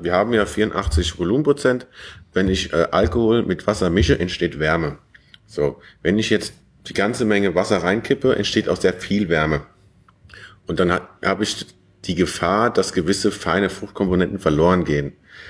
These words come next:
Das ist jetzt wirklich, äh, also so hab ich's mir angewöhnt, am ersten Tag die Hälfte runtersetzen und danach den Tag oder zwei Tage dann auf meine gewünschte Trinktemperatur und das dann kühlen, weil, äh, viele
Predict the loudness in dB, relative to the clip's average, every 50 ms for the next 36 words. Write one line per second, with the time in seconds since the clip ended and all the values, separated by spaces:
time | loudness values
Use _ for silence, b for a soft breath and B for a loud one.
0 | B B B B -14 -8 -6 -6 -6 -4 -2 -2 -2 0 0 0 -2 -2 -4 -4
1 | -4 -2 0 2 2 2 2 0 -2 -4 -6 -12 _ _ _ _ -20 -20 -20 -20
2 | -20 -20 -16 -10 -8 -2 0 2 2 2 0 -2 -2 -2 -2 0 0 2 2 2
3 | 4 4 4 4 4 2 0 -6 -10 b b b b b b b b -8 -4 0
4 | 0 0 0 0 -2 -2 0 0 0 0 0 0 2 0 0 0 0 0 2 2
5 | 2 2 2 2 0 -2 -2 -4 -8 -6 -6 -4 -4 -2 -2 -2 -2 -2 -2 -2
6 | -2 -2 -2 -2 0 0 0 -2 -2 -2 -2 -2 -2 -2 0 0 0 0 0 0
7 | -2 -4 B B B B B _ -2 -2 0 0 -2 -2 -2 0 0 2 2 0
8 | 0 0 -2 -2 -2 -2 -4 -2 0 0 -2 0 0 -2 0 0 0 0 2 2
9 | 2 2 2 B B B B B B B _ -8 -8 -4 0 0 0 0 0 -4
10 | -2 0 2 2 2 2 0 -2 -6 b b b b b b b b _ _ _
11 | _ _ _ -4 0 2 2 2 4 2 0 0 -2 -6 -12 _ _ _ _ _
12 | _ _ _ _ _ _ _ -16 -4 0 2 4 4 4 4 4 2 2 4 4
13 | 6 4 4 2 0 -6 _ _ _ _ _ _ -20 -20 -12 -6 -4 -2 2 4
14 | 6 6 6 6 4